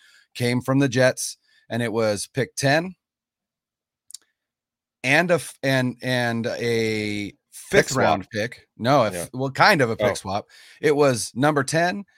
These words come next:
Speaker 1: and a fifth round pick for Deebo Samuel and number sixty-one overall, which <laughs> is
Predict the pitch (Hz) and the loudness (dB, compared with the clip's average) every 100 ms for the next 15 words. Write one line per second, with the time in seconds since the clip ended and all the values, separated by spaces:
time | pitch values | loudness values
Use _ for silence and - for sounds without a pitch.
0 | _ - 127 117 202 147 123 107 110 107 | _ -6 -4 0 -2 0 -2 -2 -4 -6
1 | 107 _ _ _ _ - 117 147 185 190 | -6 _ _ _ _ -8 -4 -4 2 2
2 | - 190 180 135 113 113 _ _ _ - | 2 -2 0 -2 -2 -6 _ _ _ 0
3 | 156 156 127 127 - _ _ _ 123 135 | 2 4 2 0 -6 _ _ _ -2 -2
4 | 131 120 143 - 135 123 117 107 95 92 | -2 -2 -4 -4 -6 -4 -4 -4 -6 -10
5 | 80 - 120 143 139 - - _ _ _ | -12 -12 -2 -2 -2 -10 -14 _ _ _
6 | _ _ _ - - _ _ _ _ - | _ _ _ -10 -10 _ _ _ _ -2
7 | 156 160 135 - | 2 2 0 -6